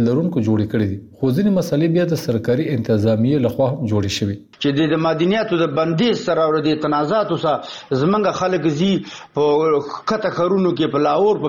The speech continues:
Speaker 2: پینډۍ، په پېښور کې نینې خرڅوي، څوک د پړي مزدوري کوي، څوک نور قسمه مزدوري نه کوي. که روزګار بحال شي او په علاقه کې بېروزګاري ختمه شي،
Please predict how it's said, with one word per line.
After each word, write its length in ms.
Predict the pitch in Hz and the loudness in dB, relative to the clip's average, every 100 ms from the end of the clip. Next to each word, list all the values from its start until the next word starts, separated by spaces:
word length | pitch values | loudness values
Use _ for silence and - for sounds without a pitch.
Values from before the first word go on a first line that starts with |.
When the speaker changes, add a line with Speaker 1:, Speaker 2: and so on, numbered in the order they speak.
| - | -2
Speaker 2:
پینډۍ، 300 | 156 160 196 139 | -2 0 -2 -2
په 60 | 147 | -2
پېښور 340 | 143 147 180 151 | 0 2 0 0
کې 100 | 147 156 | 0 0
نینې 220 | 175 208 - | 2 0 0
خرڅوي، 360 | 160 120 147 123 165 | -4 -2 0 0 0
څوک 180 | 156 151 135 - - - 135 143 | 0 2 0 -2 -12 -12 -6 -2
د 120 | 139 - | -2 0
پړي 180 | 240 180 156 | 0 2 0
مزدوري 320 | 131 156 156 156 | 2 2 2 2
کوي، 140 | 143 143 | 0 0
څوک 180 | 185 165 151 147 170 | -2 0 2 2 2
نور 180 | 254 262 | 0 -2
قسمه 260 | 175 170 160 147 | -2 0 0 0
مزدوري 340 | 135 165 160 151 | 2 2 2 0
نه 80 | 139 | 0
کوي. 180 | 147 - - - - - - - - | 0 0 -4 -14 -14 -18 -20 -16 -4
که 80 | 165 | 0
روزګار 380 | 165 147 214 196 170 | 0 0 0 0 0
بحال 320 | 165 185 196 175 | -2 0 0 -2
شي 120 | - 160 - - - - | 0 -2 -2 -10 -10 -4
او 60 | 139 | -2
په 80 | 143 143 | 0 0
علاقه 260 | 151 190 185 | 0 -2 -2
کې 60 | 165 | 0
بېروزګاري 520 | 160 156 135 156 180 170 | 2 2 0 0 0 0
ختمه 320 | 196 190 160 135 | -2 0 -2 -2
شي، 120 | 143 | -2